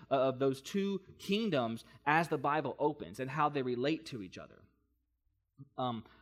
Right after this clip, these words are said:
but, uh, these kingdoms are indeed the theme of the Bible. Okay? We, we, we've gotta get that. I was just talking to someone the other day,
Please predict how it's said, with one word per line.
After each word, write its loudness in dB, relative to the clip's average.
but, 6
uh, -8
these 2
kingdoms 2
are 8
indeed 0
the 0
theme -2
of 0
the -2
Bible. -2
Okay? 0
We, -2
we, 2
we've 0
gotta 2
get -2
that. -2
I 4
was 0
just -10
talking -2
to -6
someone -2
the 4
other 4
day, 4